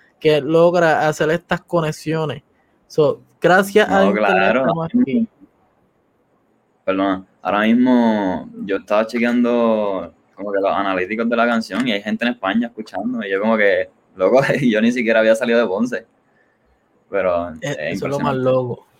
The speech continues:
Speaker 1: Yo ahora mismo tengo un montón de gente de Chile viendo como que, "Ah, mira, reacciona a esto", y está bien cabrón porque a veces uno se siente raro, como que gente de otro lado apoye más que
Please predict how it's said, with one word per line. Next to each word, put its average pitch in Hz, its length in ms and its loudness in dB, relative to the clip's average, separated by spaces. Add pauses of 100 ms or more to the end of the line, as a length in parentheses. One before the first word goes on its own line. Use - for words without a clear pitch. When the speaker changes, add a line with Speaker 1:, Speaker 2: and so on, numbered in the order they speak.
(500)
Speaker 1:
Yo 139 80 0
ahora 147 120 2
mismo 160 260 0
tengo 156 180 0
un 156 60 -2
montón 151 300 -4
de 156 80 0
gente 156 240 -2
de 143 160 2
Chile 147 520 0
viendo 139 380 0
como 135 180 -6
que, 139 80 0
"Ah, 208 300 4
mira, 226 240 2
reacciona 180 420 0
a 208 80 2
esto", 208 220 -2
y 147 40 2
está 143 180 -4
bien 156 140 -6
cabrón 175 380 -4
porque 135 500 -4 (280)
a 139 80 -4
veces 170 240 0
uno 202 200 2
se 202 140 -4
siente 190 380 -2
raro, 165 300 2
como 139 160 -4
que 131 180 -2 (440)
gente 170 340 2
de 160 260 4
otro 175 400 2
lado 156 460 2 (280)
apoye 147 440 0
más 175 260 0
que 156 300 0